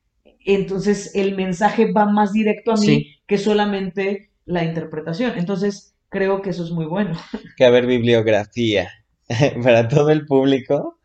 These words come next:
Speaker 3: estaría bueno, o sea, porque hay, hay algunos productos,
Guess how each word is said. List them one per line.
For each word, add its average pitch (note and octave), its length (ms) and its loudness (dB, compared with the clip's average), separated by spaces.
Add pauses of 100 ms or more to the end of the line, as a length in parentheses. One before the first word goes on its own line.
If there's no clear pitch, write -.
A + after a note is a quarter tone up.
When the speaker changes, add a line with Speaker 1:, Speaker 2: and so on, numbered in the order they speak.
(380)
Speaker 3:
estaría C3 500 6
bueno, C3+ 320 2
o B2+ 80 -2
sea, B2 220 4
porque A2+ 640 -2 (500)
hay, B2+ 260 0
hay C3+ 220 4
algunos C3 500 2
productos, A2+ 800 -2